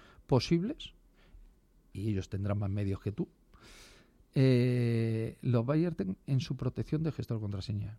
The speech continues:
Yo mis contraseñas que accedo con el móvil siempre voy al gestor de contraseñas. Muchas veces,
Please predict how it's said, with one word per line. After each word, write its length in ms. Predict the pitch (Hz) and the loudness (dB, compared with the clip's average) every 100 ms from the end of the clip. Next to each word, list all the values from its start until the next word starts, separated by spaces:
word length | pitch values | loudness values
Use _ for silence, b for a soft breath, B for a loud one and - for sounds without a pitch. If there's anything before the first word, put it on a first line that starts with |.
| - | -6
Yo 160 | 113 127 | 0 2
mis 120 | 151 | 2
contraseñas 520 | 139 123 120 107 101 | 0 0 0 0 -2
que 100 | 95 | -4
accedo 220 | 117 131 | -2 0
con 100 | 127 | 2
el 60 | 123 | 2
móvil 240 | 143 170 185 | 2 0 -4
siempre 460 | - 196 208 254 - _ _ _ | 0 4 4 2 -6 _ _ _
voy 180 | 135 120 | 2 2
al 80 | 113 | 2
gestor 300 | - - 110 | 0 -4 -4
de 60 | 92 | -4
contraseñas. 520 | 90 - - - - - _ _ _ b b b b b b b b _ _ _ _ _ _ _ _ _ _ _ _ _ - | -4 -6 -10 -14 -20 -20 _ _ _ b b b b b b b b _ _ _ _ _ _ _ _ _ _ _ _ _ 6
Muchas 320 | 180 208 208 | 6 8 6
veces, 480 | 226 - 214 - | 6 6 4 2